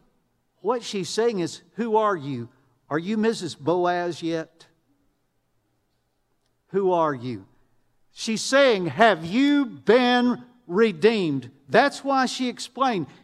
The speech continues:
"He gave me something to seal the covenant, but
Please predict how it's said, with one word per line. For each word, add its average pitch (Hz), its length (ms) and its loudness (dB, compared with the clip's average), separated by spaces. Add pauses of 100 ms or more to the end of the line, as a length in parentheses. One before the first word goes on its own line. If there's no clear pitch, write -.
"He 240 180 2
gave 226 540 2
me 226 160 0
something 220 560 -2
to 196 160 0
seal 240 440 2
the 175 120 0
covenant, 175 800 0 (580)
but 170 560 2